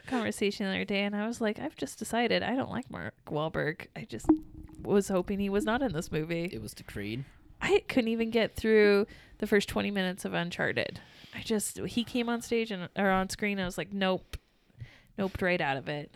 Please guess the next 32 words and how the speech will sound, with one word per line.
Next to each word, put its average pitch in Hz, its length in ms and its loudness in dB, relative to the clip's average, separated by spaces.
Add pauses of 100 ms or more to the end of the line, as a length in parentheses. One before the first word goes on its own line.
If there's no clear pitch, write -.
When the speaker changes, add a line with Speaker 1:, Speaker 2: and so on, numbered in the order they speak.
Speaker 1:
I 190 60 -4
Speaker 2:
Yeah. 123 160 2
Speaker 1:
just, 104 140 -8 (340)
he's 208 140 -8
not 214 220 -4
my, 202 280 -6 (640)
my 202 120 -8
taste - 340 -10
at - 80 -8
all. - 300 -8 (640)
Speaker 2:
It's - 80 -14
fair. 123 300 -10 (600)
Speaker 1:
Ugh, 247 240 2 (320)
yucky. - 380 -12 (280)
Speaker 2:
Yeah, 135 180 -2 (100)
but 123 300 0
no, 135 260 0
there's 131 380 -2 (420)
all 160 140 0
new 175 120 2
cast. 139 540 -2 (240)
Um, 113 480 -4 (120)
Speaker 1:
It's - 140 -14
okay, 214 180 -16
honey. - 320 -20
Speaker 2:
the - 80 -8
cast 165 300 2
in 147 80 2
Transformers 139 600 0
is 107 320 -4 (460)
fine. 139 420 -4 (680)
Um, 113 420 0